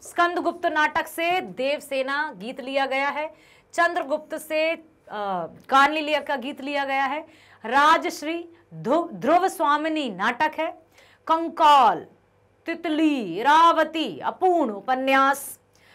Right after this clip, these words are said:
आंधी, इंद्रजाल, छाया,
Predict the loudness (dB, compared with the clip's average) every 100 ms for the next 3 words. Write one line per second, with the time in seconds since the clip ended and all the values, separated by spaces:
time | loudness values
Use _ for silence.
0 | -20 -2 2 4 4 0 0 -2 -6 -14
1 | _ _ _ -8 -4 0 2 2 2 2
2 | 0 -8 _ _ _ -16 0 4 6 4
3 | 2